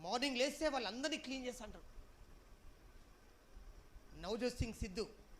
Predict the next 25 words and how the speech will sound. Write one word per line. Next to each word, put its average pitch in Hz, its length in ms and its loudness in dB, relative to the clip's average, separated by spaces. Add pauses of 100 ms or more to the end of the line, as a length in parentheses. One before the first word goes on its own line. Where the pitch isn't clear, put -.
(400)
మదర్ 202 280 0
తెరీసా 220 500 2 (420)
ఆ 160 60 -2
యొక్క 165 440 -2 (1900)
లెప్రసీ 226 580 0 (220)
వాళ్ళ 175 140 0
దగ్గరికి 185 260 -2
వచ్చి 196 320 -2 (120)
ఒక - 100 -8
రెండు 214 240 -2
నిమిషాలు 247 400 0
కూడా 208 140 -2
ఉండలేకపోయాడట. 175 600 -4 (1080)
భయంకరమైన 226 420 0
స్మెల్. 208 380 -2
ఆయన 208 140 0
చెప్పిన 226 360 0
మాట 254 180 2
ఏంటంటే, 233 500 0 (360)
"నేను 247 140 2
రెండు 285 260 2
నిమిషాలు 330 380 4
కూడా 320 180 6
ఇక్కడ 302 200 0
ఉండలేకపోయాను 247 720 4